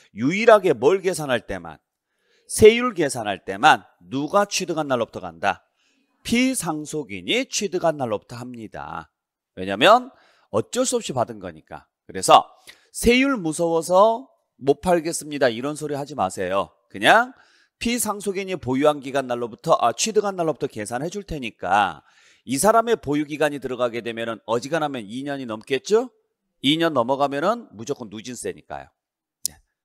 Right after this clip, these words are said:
그래서 딱 요 내용밖에 없으니까 이 내용만 여러분들이 잘 정리해 주시면 될 것 같아요.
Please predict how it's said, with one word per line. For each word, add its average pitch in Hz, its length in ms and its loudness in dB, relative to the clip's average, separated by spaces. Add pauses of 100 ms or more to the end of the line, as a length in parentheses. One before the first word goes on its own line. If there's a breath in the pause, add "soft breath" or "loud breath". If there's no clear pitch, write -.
그래서 120 360 2 (280 loud breath)
딱 - 280 -4
요 120 120 2
내용밖에 185 520 -2
없으니까 117 420 -10
이 98 120 -10
내용만 135 360 -8
여러분들이 98 340 -10
잘 92 180 -14
정리해 92 300 -12
주시면 127 320 -12
될 80 120 -18
것 85 140 -16
같아요. 95 680 0